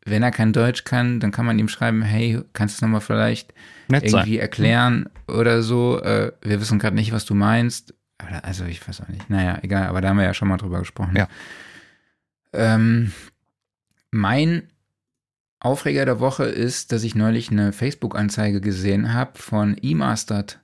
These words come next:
Speaker 1: dot com. Jetzt
Speaker 2: Mhm.
Speaker 1: mache ich zwar Werbung für die, äh, leider irgendwie in irgendeiner Art und Weise, aber die haben damit bewo-, be-, geworben, dass man für sechs Euro einen Master kriegt.
Speaker 2: Das ist günstig.
Speaker 1: Das fand ich schon,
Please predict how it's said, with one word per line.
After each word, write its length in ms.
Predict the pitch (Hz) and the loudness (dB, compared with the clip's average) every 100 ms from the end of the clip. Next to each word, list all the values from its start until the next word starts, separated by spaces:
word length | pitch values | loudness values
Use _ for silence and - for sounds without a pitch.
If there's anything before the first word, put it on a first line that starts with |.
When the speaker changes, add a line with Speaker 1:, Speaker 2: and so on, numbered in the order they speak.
| _ | _
Speaker 1:
dot 220 | 110 - | -6 -6
com. 320 | - 135 101 | -6 -4 -2
Jetzt 100 | 98 | 0
Speaker 2:
Mhm. 60 | 107 | 4
Speaker 1:
mache 120 | 117 | 2
ich 80 | 110 | 0
zwar 180 | - 101 | -4 0
Werbung 300 | 123 156 113 | 0 0 -2
für 180 | - 107 | -2 -2
die, 300 | 107 135 160 - - _ - - _ _ - | -2 -2 -6 -16 -20 _ -20 -20 _ _ -2
äh, 420 | 113 117 113 110 - | 2 4 2 0 -6
leider 440 | - 104 107 110 98 | -4 0 2 2 2
irgendwie 460 | 107 107 110 113 | 2 2 2 2
in 100 | 104 104 | 2 2
irgendeiner 440 | 110 107 104 104 | 2 2 2 0
Art 180 | 104 101 | -2 -2
und 100 | 104 | 0
Weise, 380 | 107 110 120 - | 2 2 0 0
aber 160 | 110 | 0
die 100 | 107 | 0
haben 200 | 110 135 | 0 0
damit 280 | 127 117 113 | 0 0 -2
bewo-, 360 | - 113 104 - _ | -6 -8 -8 -10 _
be-, 240 | 110 104 - | -6 -6 -2
geworben, 580 | 113 95 104 123 143 139 | -2 2 2 2 0 -2
dass 220 | 117 - | -4 -2
man 140 | 113 | -2
für 140 | 101 104 | -2 -4
sechs 380 | 120 139 - - | -2 -2 -6 -4
Euro 460 | 107 120 139 135 - | 0 2 0 -2 -4
einen 140 | - 107 | -2 0
Master 380 | 107 135 - 95 | 2 0 -4 -12
kriegt. 400 | - - - - _ _ | -12 -14 -16 -20 _ _
Speaker 2:
Das 120 | 87 90 | -2 2
ist 60 | |
günstig. 380 | 123 117 - 107 | 4 4 2 -4
Speaker 1:
Das 100 | 101 | -2
fand 180 | - 110 | 0 0
ich 140 | 110 | 0
schon, 540 | - 113 113 117 117 | -4 -2 -2 0 -4